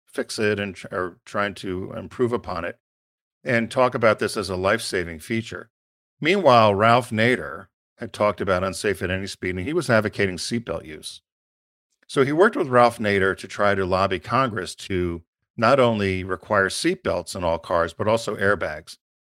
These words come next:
So in nineteen sixty-six, Nader was successful. The U S Congress passed the National Traffic and Motor Vehicle Act,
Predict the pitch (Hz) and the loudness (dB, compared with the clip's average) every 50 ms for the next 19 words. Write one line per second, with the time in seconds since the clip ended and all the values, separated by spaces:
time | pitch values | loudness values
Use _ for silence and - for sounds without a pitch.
0 | _ _ _ - - 127 135 139 165 170 - 185 139 120 - 156 - - - 127 | _ _ _ -4 -2 2 2 2 2 2 -2 -6 -6 -2 -2 -4 -4 -4 -6 -8
1 | 104 - - - 127 117 107 - - - 107 107 113 113 113 107 104 95 - - | -6 -6 0 2 2 2 2 0 -4 -2 0 0 0 0 0 0 0 -2 -2 -6
2 | 104 - - - 139 139 120 - - 90 87 90 85 95 87 92 101 101 95 - | -8 -8 2 4 4 4 4 0 -4 -4 -4 -4 -4 -6 -4 -2 -2 -2 -2 -2
3 | - 107 104 95 95 87 - _ - 98 95 90 - 101 90 90 95 98 95 - | -4 -4 -4 -2 -4 -8 -10 _ -2 -2 -2 -2 -6 -10 -6 -4 -4 -4 -4 -6
4 | - 90 82 - - 104 101 98 - - - - 92 87 87 87 82 87 87 113 | -12 -16 -16 -8 -2 -2 -2 -2 -2 -6 -10 -8 -8 -6 -6 -6 -6 -4 -2 0
5 | 127 127 - - - 95 87 87 87 85 _ - | 0 0 0 -2 -2 0 0 0 0 -4 _ -16